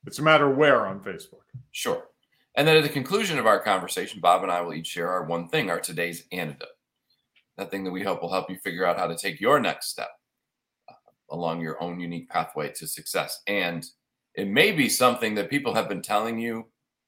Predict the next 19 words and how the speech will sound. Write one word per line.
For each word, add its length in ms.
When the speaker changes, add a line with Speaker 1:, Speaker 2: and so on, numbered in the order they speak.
Speaker 2:
for 140
a 60
while. 540
You 60
just 200
haven't 240
been 100
able 220
to 100
hear 300
it 120
until 560
either 180
we 320
or 120
someone 340
else 260
shared 380
it 140